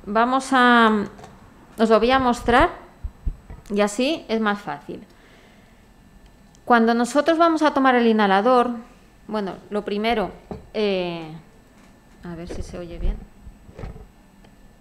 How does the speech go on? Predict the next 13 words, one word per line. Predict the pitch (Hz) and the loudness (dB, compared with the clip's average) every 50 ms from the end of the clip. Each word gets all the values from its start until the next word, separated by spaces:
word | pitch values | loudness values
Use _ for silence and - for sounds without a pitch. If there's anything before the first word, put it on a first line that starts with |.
| - - - - | -20 -20 -20 -16
Quitar | - 220 208 208 190 185 190 180 - | -14 -12 -10 -8 -8 -10 -10 -12 -12
el, | - 208 202 185 185 185 180 175 175 185 | -12 -12 -12 -12 -12 -12 -14 -14 -14 -14
el | - - 190 | -12 -10 -6
capuchón, | - 185 180 196 180 - - 214 247 302 330 - - - | -4 -4 -4 -6 -6 -4 -4 -4 -4 -4 -6 -12 -12 -10
ev-, | 190 190 165 - | -10 -10 -8 -6
evidentemente. | - 190 175 185 185 180 180 175 185 196 233 269 277 262 277 302 349 381 - - - - - - - - - - - - | -4 -2 0 2 2 2 2 2 0 0 0 -2 0 0 0 -2 -2 -4 -8 -14 -20 -20 -20 -20 -20 -20 -20 -20 -14 -6
Lo | 196 214 | -4 -4
agitamos | 240 - 320 311 294 320 294 285 285 302 320 339 339 - - | -2 -4 -6 -6 -4 -4 -4 -4 -4 -6 -8 -8 -10 -12 -12
unas | 214 196 190 185 190 - | -10 -8 -8 -10 -8 -6
cuantas | - 233 240 208 - 185 - | -6 -6 -4 -4 -6 -6 -4
veces | 285 285 277 277 - 269 277 294 - - - - - - _ _ - - - - - - - - - - - - - - - - _ - - - - - - - - - - - - - - - - - - - - - - - - - - - - - - - - - - - - _ _ _ - - | -4 -4 -4 -4 -4 -4 -4 -4 -8 -12 -20 -20 -20 -20 _ _ -20 -20 -20 -20 -20 -20 -20 -20 -20 -20 -20 -20 -20 -20 -20 -20 _ -20 -20 -20 -20 -20 -20 -20 -20 -20 -20 -20 -20 -20 -20 -20 -20 -20 -18 -18 -16 -18 -18 -20 -20 -20 -20 -20 -20 -20 -20 -20 -20 -20 -20 -20 -20 _ _ _ -10 -4
y | 233 240 254 | -2 0 2
antes, | 285 294 285 262 - 196 180 175 170 - - - | 2 2 0 -2 -2 -2 -2 -2 -4 -8 -14 -20